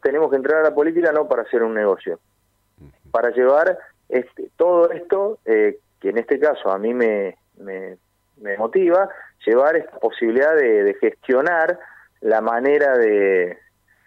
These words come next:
Speaker 1: de hacer las cosas de otra manera.
Speaker 2: Ujú.
Speaker 1: O sea, de otra forma.
Speaker 2: Sí. ¿Y, y cuál sería
Speaker 1: De
Speaker 2: esa?
Speaker 1: otra, lo, lo último, digamos, por, digamos, eh, eh,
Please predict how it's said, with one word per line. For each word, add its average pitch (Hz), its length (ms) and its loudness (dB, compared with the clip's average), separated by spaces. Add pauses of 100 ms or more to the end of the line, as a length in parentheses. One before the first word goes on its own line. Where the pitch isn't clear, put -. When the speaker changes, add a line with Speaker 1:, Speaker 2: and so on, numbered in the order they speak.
(140)
Speaker 1:
de 107 140 0
hacer 143 320 0
las 156 140 0
cosas 165 360 -2
de 123 80 2
otra 107 160 0
manera. 95 420 -4 (440)
Speaker 2:
Ujú. - 320 -20 (400)
Speaker 1:
O 101 140 -8
sea, 110 180 0
de 123 100 2
otra 127 300 -2
forma. 87 360 -4 (480)
Speaker 2:
Sí. 71 220 -20 (960)
¿Y, 104 320 -14
y 120 60 -6
cuál 165 200 0
sería 143 240 0
Speaker 1:
De - 40 4
Speaker 2:
esa? 196 100 4
Speaker 1:
otra, 180 180 0 (280)
lo, 143 260 2
lo 131 180 0
último, 165 600 0
digamos, 120 380 2 (120)
por, - 280 -4
digamos, 113 360 0 (500)
eh, 110 260 -2
eh, 104 120 -6